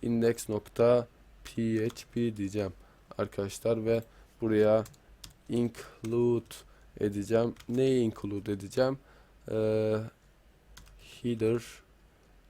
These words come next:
nokta P H P. Şöyle şunu bir C T R L X diyeceğim ve C T R L S diyeceğim. Sayfayı bir açtığımda bakalım nasıl bir hata alacağız. Ve bunun hala da gözüktüğünü görüyoruz.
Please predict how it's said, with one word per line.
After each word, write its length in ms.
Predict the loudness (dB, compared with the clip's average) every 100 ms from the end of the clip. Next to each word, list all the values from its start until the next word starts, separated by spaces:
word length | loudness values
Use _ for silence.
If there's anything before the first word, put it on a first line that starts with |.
| -6
nokta 560 | -4 -4 -4 0 0 -2 -12 _ _ -20 _ _ -12
P 60 | -6
H 460 | -4 -2 -2 -6 -8
P. 180 | -4 -4 -6 -20 -20 _
Şöyle 480 | -4 4 8 8 6 2 -18
şunu 420 | -14 -4 0 4
bir 240 | 4 2 0
C 220 | -2 0
T 140 | 0
R 80 | 2
L 80 | 0
X 360 | -2 -8 -8
diyeceğim 420 | -8 -4 -4 -4 -4
ve 140 | -6 -8 -20 -16
C 200 | -2 -2
T 140 | 0 0
R 60 |
L 60 | 0
S 280 | -2 -2 0
diyeceğim. 380 | -2 0 0 0 -12 -20 -14
Sayfayı 560 | 0 2 2 2 2
bir 180 | 2 2
açtığımda 440 | 0 -2 -2 0
bakalım 360 | 0 -2 -2 -2
nasıl 260 | -4 -4 -4
bir 60 |
hata 320 | -2 -4 -6
alacağız. 360 | -6 -2 -2 -2 -14 -20 -14 -2
Ve 200 | 0 2
bunun 240 | 0 0
hala 480 | -2 2 4 4 4
da 120 | 0
gözüktüğünü 680 | 0 -2 -2 -8 -6 -2 -2
görüyoruz. 600 | 0 0 0 0 -4 -6